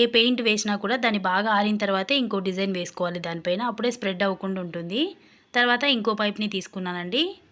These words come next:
దీన్ని వచ్చేసి పిస్తా బొప్పులు ఉంటాయి కదా, పిస్తా బొప్పులతో నీట్‌గా డిజైన్ లాగా పెడదాం అనుకున్నా. బొప్పులన్నిటిని నీట్‌గా క్లీన్ చేసేసుకున్నాను. తర్వాత వచ్చేసి ఈ విధంగా ఒక్కొక్కటి లైన్గా పెట్టుకుంటూ వస్తున్నానండి గమ్ పెట్టి.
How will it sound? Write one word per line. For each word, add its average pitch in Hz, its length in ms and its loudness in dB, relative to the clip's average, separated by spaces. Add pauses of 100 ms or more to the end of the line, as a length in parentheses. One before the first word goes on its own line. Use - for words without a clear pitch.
(260)
దీన్ని 269 280 6
వచ్చేసి 220 400 2
పిస్తా 285 400 2
బొప్పులు 220 340 0
ఉంటాయి 196 280 2
కదా, 247 240 2
పిస్తా 240 360 0
బొప్పులతో 208 500 0 (340)
నీట్‌గా 214 340 2
డిజైన్ 196 360 -2
లాగా 202 220 2
పెడదాం 185 360 -2
అనుకున్నా. 180 460 -4 (1000)
బొప్పులన్నిటిని 233 800 4
నీట్‌గా 240 420 2
క్లీన్ 214 280 0
చేసేసుకున్నాను. 196 720 -2 (500)
తర్వాత 233 280 2
వచ్చేసి 214 380 -2
ఈ 233 140 -2
విధంగా 214 380 -2
ఒక్కొక్కటి 214 400 0
లైన్గా 208 440 2
పెట్టుకుంటూ 202 500 -4
వస్తున్నానండి 180 680 -4
గమ్ 202 240 -2
పెట్టి. 214 320 0